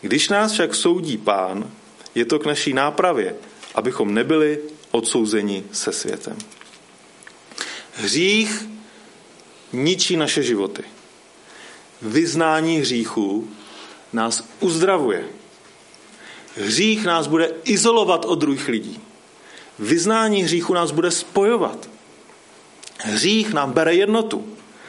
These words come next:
Vyznání hříchu trhliny opravuje. To platí pro sbor, to platí pro manželství,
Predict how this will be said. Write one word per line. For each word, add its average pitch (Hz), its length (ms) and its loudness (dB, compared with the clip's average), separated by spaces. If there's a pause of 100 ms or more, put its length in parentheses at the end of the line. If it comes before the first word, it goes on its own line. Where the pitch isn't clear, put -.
(360)
Vyznání 180 680 0
hříchu 135 560 -2 (220)
trhliny 117 500 0 (120)
opravuje. 110 600 0 (1400)
To 123 100 0
platí 151 360 0
pro 131 200 2
sbor, 180 580 2 (460)
to 117 120 -2
platí 139 500 -2
pro 143 200 2
manželství, 160 880 0